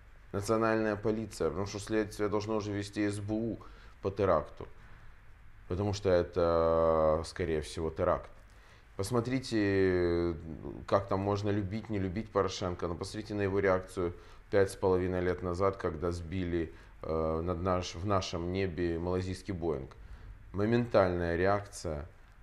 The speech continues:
э, расследование теракта, и это защитило Украину от многих негативных возможных последствий. А что здесь мы имеем? Здесь мы имеем, э, то, что ч-, буквально через, там, считанные часы после катастрофы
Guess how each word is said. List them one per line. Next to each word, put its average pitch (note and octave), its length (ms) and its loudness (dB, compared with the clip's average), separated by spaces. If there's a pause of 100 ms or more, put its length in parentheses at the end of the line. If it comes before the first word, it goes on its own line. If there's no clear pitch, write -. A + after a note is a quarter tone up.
(120)
э, E2 400 0
расследование F#2 840 0 (140)
теракта, F#2+ 640 2 (380)
и A#2 180 -4
это G#2 320 2
защитило G2+ 640 -2
Украину G2+ 560 0
от D#2 100 -4
многих E2 300 -6
негативных F2 580 -6
возможных E2 440 -6
последствий. E2 580 -6
А D#2 80 -2
что G#2+ 200 -4
здесь F#2 300 -4
мы F2 160 -4
имеем? E2 320 -6 (800)
Здесь A2+ 220 -4
мы A#2+ 160 4
имеем, A2 420 0 (300)
э, F#2 340 -4
то, A#2+ 140 4
что - 200 -6
ч-, - 140 -10
буквально G#2 480 4
через, G2 300 -6
там, F#2+ 180 -4
считанные G2 720 -4 (120)
часы A2 360 -4
после F#2+ 340 -4
катастрофы G2 760 -2